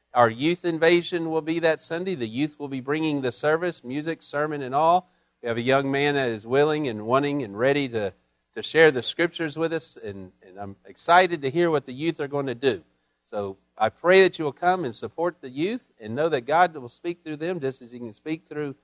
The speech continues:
anyone else that he gives the word to. It's not about age. It's about a willingness to be used by Christ.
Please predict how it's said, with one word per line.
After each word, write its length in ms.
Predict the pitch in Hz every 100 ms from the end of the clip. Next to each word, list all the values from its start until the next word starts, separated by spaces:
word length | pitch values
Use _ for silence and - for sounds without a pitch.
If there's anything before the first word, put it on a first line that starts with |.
| _ _ -
anyone 360 | 160 185 190 185
else 220 | 156 -
that 140 | 107
he 120 | 117 113
gives 240 | 107 104
the 100 | 107
word 240 | 107 95
to. 80 | -
It's 240 | 92 90 131
not 160 | 147
about 260 | 165 165 151
age. 340 | 160 104 92
It's 160 | 107 -
about 360 | 101 113 113 _ _ _ _ - 87 -
a 100 | 107
willingness 600 | 113 151 175 170 170 -
to 100 | 120
be 80 | 120
used 420 | 117 147 143 -
by 140 | 123
Christ. 480 | 110 127 98 73 -